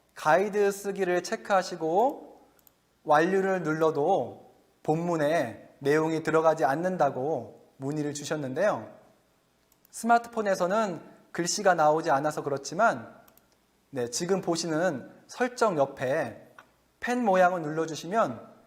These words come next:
내용이 변경된 가이드 쓰기를 보실 수가 있습니다. 네, 지난주 설명드린 홈, 쓰기,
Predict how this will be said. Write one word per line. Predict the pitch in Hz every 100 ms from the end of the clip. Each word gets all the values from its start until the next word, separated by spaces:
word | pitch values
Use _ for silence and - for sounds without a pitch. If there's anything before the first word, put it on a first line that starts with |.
| _ _ _
내용이 | - 139 156 160 151 180 170 110 - - _ _
변경된 | 147 151 175 185 185 170 165
가이드 | 160 143 156 165
쓰기를 | 160 147 139 143 233 - - _
보실 | - 143 170
수가 | - 156
있습니다. | 139 139 175 131 113 101 _ _ _ _ _ _ _ _ _ _ _ _ _ _ _
네, | 143 135
지난주 | - 180 196 170 180 185 117 - - _ _
설명드린 | - 233 233 226 202 185 190 190 196 196 - - -
홈, | 185 185 196 196 208 226 - - _ _
쓰기, | - 196 185 190 196 220 254